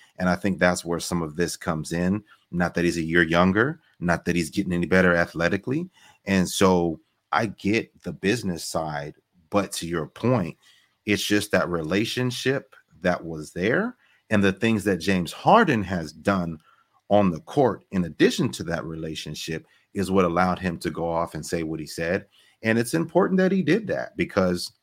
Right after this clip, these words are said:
I hope and, and expect other athletes to do the same. These G Ms and coaches and everything,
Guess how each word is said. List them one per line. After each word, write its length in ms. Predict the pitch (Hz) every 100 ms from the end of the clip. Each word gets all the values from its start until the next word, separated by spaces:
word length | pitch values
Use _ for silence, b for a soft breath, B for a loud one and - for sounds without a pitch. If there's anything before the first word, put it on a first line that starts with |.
| -
I 200 | 101 170
hope 340 | 92 87 90
and, 260 | 90 87 - _ _
and 100 | 95
expect 360 | 90 - 98 -
other 260 | 143 175 98
athletes 420 | 87 - 98 98
to 80 | 101
do 160 | 104
the 80 | 107
same. 400 | 104 139 190 - _ _ _ _
These 320 | 95 101 110 92
G 360 | 107 127 117
Ms 380 | 117 120 120 85
and 180 | 78 73
coaches 360 | 113 120 117
and 100 | 95
everything, 580 | 107 104 117 120 120 120